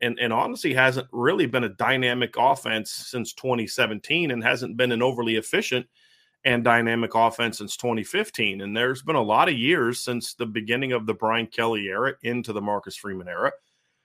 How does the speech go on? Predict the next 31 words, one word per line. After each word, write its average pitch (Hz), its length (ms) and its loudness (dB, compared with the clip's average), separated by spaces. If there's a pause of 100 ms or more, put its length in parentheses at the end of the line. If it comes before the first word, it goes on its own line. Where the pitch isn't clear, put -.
(260)
where 131 180 8
the 147 100 2
offense 156 460 6
is 151 160 -4
the 160 80 0
part 156 320 4
of 175 60 2
the 175 80 2
team 170 280 0
that 170 140 0
really 160 220 2
held 165 320 6
Notre 180 240 2
Dame 180 200 0
back. 147 460 2
I 98 60 -8
mean, 110 160 -4
the 117 100 0
exceptions 123 540 -2
obviously 117 340 0
being 107 340 0 (800)
the, 123 180 0
the 113 180 0
Brian 107 580 0
Van 113 220 0
Gorder 151 340 2
tenure, 113 400 0
where 107 120 -2
the 98 80 -4
defense 117 380 -6
was 98 200 -8